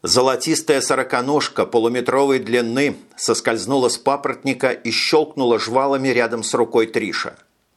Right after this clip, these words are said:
Однако он ее даже не заметил. Его отряду грозила куда более грозная опасность.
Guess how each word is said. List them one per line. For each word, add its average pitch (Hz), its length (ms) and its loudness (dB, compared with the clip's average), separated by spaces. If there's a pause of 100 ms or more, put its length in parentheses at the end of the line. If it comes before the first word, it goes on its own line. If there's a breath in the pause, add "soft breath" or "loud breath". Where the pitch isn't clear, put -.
(140)
Однако 160 480 0
он 165 140 2
ее 156 180 2
даже 123 300 0
не 117 100 0
заметил. 117 640 -2 (500)
Его 131 420 4
отряду 160 680 0
грозила 131 480 2
куда 170 280 2
более 156 380 2
грозная 117 540 0
опасность. - 800 -6